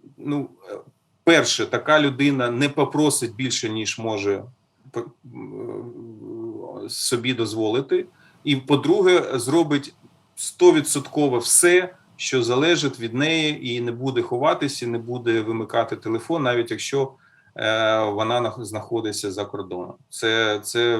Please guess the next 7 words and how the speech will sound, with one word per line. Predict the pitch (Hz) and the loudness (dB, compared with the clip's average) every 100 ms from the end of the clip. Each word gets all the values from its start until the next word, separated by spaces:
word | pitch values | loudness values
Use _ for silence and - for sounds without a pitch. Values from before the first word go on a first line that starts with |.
| 113 | -2
ну, | 120 127 117 | -6 -8 -8
знак | 101 120 127 127 | -6 0 0 0
якості | 117 131 127 110 - 110 101 _ _ - | 0 0 -2 -6 -4 -6 -6 _ _ -4
для | 110 | -2
будь-якої | 107 139 143 120 - 123 113 | 0 -2 2 0 2 2 2
людини, | 104 101 120 156 143 | 0 -4 -2 -2 0
яка, | 110 101 110 113 117 | -2 -2 0 0 0